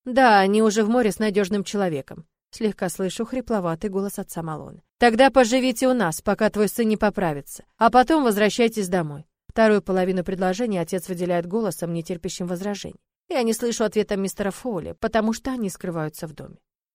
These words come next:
Выныриваю из своей засады и подтягиваю камень к окну. Судя по всему, папа все же не отдаст меня Малу. Что ж, придется строить счастье собственными руками.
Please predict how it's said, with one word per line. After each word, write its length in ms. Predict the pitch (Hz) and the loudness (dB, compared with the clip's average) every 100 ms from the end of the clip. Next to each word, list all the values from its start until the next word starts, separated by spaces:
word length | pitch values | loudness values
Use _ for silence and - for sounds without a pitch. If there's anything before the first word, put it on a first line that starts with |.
| _ | _
Выныриваю 580 | 254 285 311 320 277 269 | 2 4 4 2 2 0
из 80 | |
своей 200 | - 269 | 4 6
засады 500 | 247 254 - 302 214 | 6 2 0 2 2
и 20 | 202 | 2
подтягиваю 600 | 220 214 269 220 220 214 | 2 0 0 0 0 0
камень 300 | 240 220 202 | -2 -2 -2
к 80 | 214 | -4
окну. 400 | 208 - 226 160 _ - | -6 -6 -6 -6 _ -10
Судя 200 | 254 214 | -4 -2
по 100 | 214 | -2
всему, 280 | - 240 | -2 -2
папа 260 | 233 196 208 | 0 -2 -2
все 180 | - 220 | -2 -2
же 140 | 202 | -2
не 280 | 202 202 175 - | -2 -4 -6 -8
отдаст 380 | 208 196 240 - | -10 -6 -8 -6
меня 220 | 170 160 | -6 -6
Малу. 320 | 175 190 - _ | -4 -6 -10 _
Что 220 | - 311 | -6 -4
ж, 80 | 294 | -2
придется 420 | 226 214 247 247 | -4 0 0 -2
строить 300 | 226 247 233 | -4 -2 -2
счастье 340 | 247 240 - 208 | -4 -8 -8 -10
собственными 440 | 226 - 220 214 | -10 -8 -6 -4
руками. 420 | 220 254 247 160 | -6 -6 -8 -10